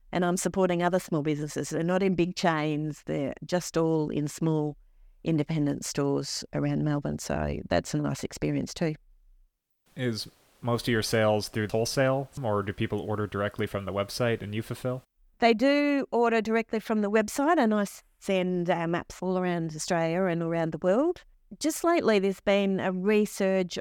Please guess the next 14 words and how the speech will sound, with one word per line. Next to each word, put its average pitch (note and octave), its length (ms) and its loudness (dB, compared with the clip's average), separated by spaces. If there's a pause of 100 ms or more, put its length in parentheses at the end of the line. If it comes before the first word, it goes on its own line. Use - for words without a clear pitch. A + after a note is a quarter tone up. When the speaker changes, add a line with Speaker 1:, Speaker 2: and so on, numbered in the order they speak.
Speaker 1:
of E3 640 -2
wholesale F3+ 460 0
sales, F#3+ 720 0
es-, E3+ 420 -2
especially F#3+ 500 0
of D#3 200 -2
the E3+ 100 0
jigsaw F3+ 320 0
puzzles D#3+ 460 -2
that D#3+ 100 0
I D#3+ 60 -2
have D#3+ 180 0
left E3 280 -2
of D#3 100 -6